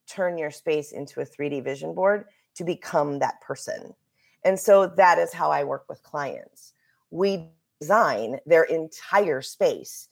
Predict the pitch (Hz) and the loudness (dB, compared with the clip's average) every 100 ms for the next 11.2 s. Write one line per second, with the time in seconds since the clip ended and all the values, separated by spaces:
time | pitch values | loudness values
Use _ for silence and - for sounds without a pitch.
0 | _ - 247 214 240 269 165 165 _ _ | _ -6 -4 0 0 0 -2 -4 _ _
1 | _ _ _ _ 175 208 196 143 127 113 | _ _ _ _ 2 2 0 -4 -4 0
2 | - 156 151 147 151 143 143 139 143 147 | 2 2 2 -8 -8 -8 -6 -8 -8 -12
3 | - 50 - - _ _ _ _ - 180 | -8 -8 -10 -14 _ _ _ _ 0 2
4 | 151 139 - _ 175 165 151 - _ 175 | 2 0 -14 _ 0 2 0 -8 _ -2
5 | 175 143 135 - - _ 160 151 147 143 | -2 -2 -6 -8 -16 _ -6 -4 -6 -2
6 | 156 139 139 131 143 160 165 - 143 - | 0 0 0 0 0 -2 -4 -8 -8 -6
7 | 139 - 147 143 131 - 135 147 - 127 | -6 -4 -4 -2 -6 -6 -8 -8 -6 -4
8 | 113 117 123 135 135 127 - 117 107 120 | -2 -2 -4 -6 -8 -10 -8 -6 -6 -6
9 | _ _ _ _ 147 143 - 254 247 - | _ _ _ _ -4 -2 2 2 2 -6
10 | 147 139 226 208 185 156 143 196 185 156 | -8 -4 0 2 0 -2 -6 -6 -6 -6
11 | 147 | -6